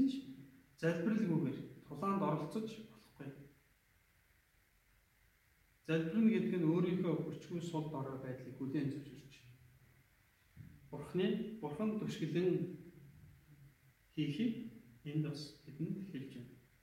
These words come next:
Энэ бүхнээс харуул сүнсний дайнд оролцсон итгэгч бид ялалт байгуулахын тулд Бурхны үгийг, Бурхны үгийг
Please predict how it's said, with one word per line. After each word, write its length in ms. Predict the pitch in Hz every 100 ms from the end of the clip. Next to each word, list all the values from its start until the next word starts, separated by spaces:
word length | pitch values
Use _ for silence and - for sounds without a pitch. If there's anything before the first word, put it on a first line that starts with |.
| _ _ - - - _
Энэ 180 | 208 220
бүхнээс 320 | 220 214 -
харуул 280 | 180 180 175
сүнсний 400 | 170 175 - 185
дайнд 280 | 170 165 160
оролцсон 520 | 147 151 - 180 156
итгэгч 320 | - - - -
бид 160 | 143 139 - - - - -
ялалт 280 | 151 180 -
байгуулахын 520 | 160 165 165 - 151
тулд 180 | 156 151 -
Бурхны 340 | - - 196 180
үгийг, 260 | 151 151 151 151 - - - _ _ _ _
Бурхны 180 | - 185
үгийг 260 | 156 151